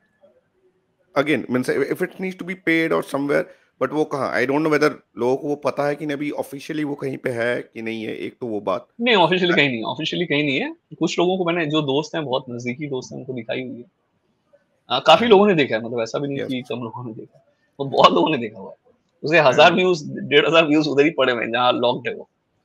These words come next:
Speaker 1: उसका वीएफ़एक्स
Speaker 2: तो वो
Speaker 1: अमेजिंग
Speaker 2: है।
Speaker 1: था। जो, जो
Speaker 2: और,
Speaker 1: अनरिलीज वीएफ़एक्स।
Speaker 2: हाँ?
Speaker 1: उसका जो
Speaker 2: हाँ,
Speaker 1: अनरिलीज
Speaker 2: अनरिलीज नहीं,
Speaker 1: ये
Speaker 2: अनयूज्ड, unused वीएफ़एक्स,
Speaker 1: अनयूज्ड
Speaker 2: अनयूज्ड
Speaker 1: वीएफ़एक्स।
Speaker 2: वीएफ़एक्स तो मेरे पास कम से कम पन्द्रह मिनट का है उसमें।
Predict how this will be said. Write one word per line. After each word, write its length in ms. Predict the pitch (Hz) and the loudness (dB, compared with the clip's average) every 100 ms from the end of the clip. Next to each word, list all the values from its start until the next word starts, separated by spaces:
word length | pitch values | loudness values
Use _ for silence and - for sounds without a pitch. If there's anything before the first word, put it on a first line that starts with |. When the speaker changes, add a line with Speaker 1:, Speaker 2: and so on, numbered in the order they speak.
| _ | _
Speaker 1:
उसका 200 | 107 - | -12 -10
वीएफ़एक्स 380 | 117 123 135 120 | -6 -6 -4 -4
Speaker 2:
तो 60 | 113 | -2
वो 60 | |
Speaker 1:
अमेजिंग 280 | 113 147 185 | 0 0 2
Speaker 2:
है। 160 | 180 113 | 0 0
Speaker 1:
था। 60 | _ _ _ _ _ _ _ | _ _ _ _ _ _ _
जो, 180 | 101 98 | -8 -6
जो 180 | 104 110 | -4 0
Speaker 2:
और, 300 | 117 120 120 | 4 6 4
Speaker 1:
अनरिलीज 300 | 120 123 123 | 2 -2 -2
वीएफ़एक्स। 260 | 120 117 _ _ _ _ _ _ _ _ _ _ _ - | -2 -6 _ _ _ _ _ _ _ _ _ _ _ -10
Speaker 2:
हाँ? 260 | 120 226 - _ _ _ _ - | -4 -4 -6 _ _ _ _ -18
Speaker 1:
उसका 200 | - 143 | -8 0
जो 60 | 160 | 4
Speaker 2:
हाँ, 120 | 139 | 6
Speaker 1:
अनरिलीज 220 | 170 175 | 6 6
Speaker 2:
अनरिलीज 220 | 202 233 | 6 4
नहीं, 120 | 202 | 2
Speaker 1:
ये 100 | 214 | 2
Speaker 2:
अनयूज्ड, 400 | 147 170 185 170 | 2 2 4 2
unused 400 | 147 139 143 131 | 0 -2 -2 -4
वीएफ़एक्स, 260 | 117 120 120 | -4 -4 0
Speaker 1:
अनयूज्ड 180 | 147 180 | 0 4
Speaker 2:
अनयूज्ड 220 | 196 247 | 4 4
Speaker 1:
वीएफ़एक्स। 120 | 247 | 4
Speaker 2:
वीएफ़एक्स 260 | 294 220 226 | 6 4 2
तो 60 | |
मेरे 120 | 226 208 | -2 2
पास 140 | 220 | 2
कम 100 | 180 | 2
से 140 | 170 190 | 2 0
कम 60 | |
पन्द्रह 280 | 185 151 170 | 2 2 4
मिनट 200 | 156 139 | 2 -2
का 120 | - | -4
है 60 | 107 | -8
उसमें। 220 | - - | -8 -20